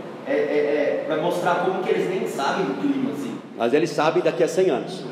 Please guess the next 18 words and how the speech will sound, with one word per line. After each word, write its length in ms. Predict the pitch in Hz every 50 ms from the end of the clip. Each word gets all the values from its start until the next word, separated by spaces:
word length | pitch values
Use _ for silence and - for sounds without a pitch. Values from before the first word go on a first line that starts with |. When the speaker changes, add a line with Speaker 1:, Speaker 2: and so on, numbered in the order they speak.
| - - - -
Speaker 2:
Ontem 340 | 139 160 208 208 208 208
ia 80 | 208 202
ser 180 | 202 - 190 170
cem 380 | - - - 202 214 262 269
por 160 | - 269 226
cento 240 | - - 196 208 202
de 60 | 196
chance 300 | - - 190 185 185 -
de 80 | - 170
chuva. 380 | - - - 160 143 - 123 - - - - - - - - - - - - - - -
Mas 160 | 160 165 160
ontem 240 | 170 190 208 202 190
Deus 160 | 175 180 175
falou, 160 | 175 170 165
"Não 80 | 175 170
vai 100 | 165 165
chover 220 | 165 160 143 135
não." 160 | 123 107 92